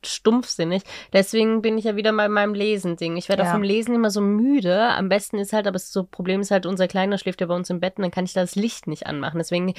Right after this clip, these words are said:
Speaker 1: kann ich leider, sonst lese ich super gerne im Bett und dann lege ich wirklich einfach nur noch das Buch hin und schlaf ein.
Speaker 2: Mhm.
Speaker 1: Ähm, und so muss ich, lese ich auf dem Sofa,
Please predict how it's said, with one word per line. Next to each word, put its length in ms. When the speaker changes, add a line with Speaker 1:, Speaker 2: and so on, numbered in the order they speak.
Speaker 1:
kann 200
ich 140
leider, 340
sonst 280
lese 300
ich 100
super 220
gerne 220
im 120
Bett 300
und 100
dann 180
lege 220
ich 120
wirklich 220
einfach 220
nur 120
noch 140
das 140
Buch 300
hin 240
und 100
schlaf 260
ein. 320
Speaker 2:
Mhm. 640
Speaker 1:
Ähm, 280
und 180
so 160
muss 240
ich, 180
lese 260
ich 80
auf 80
dem 100
Sofa, 680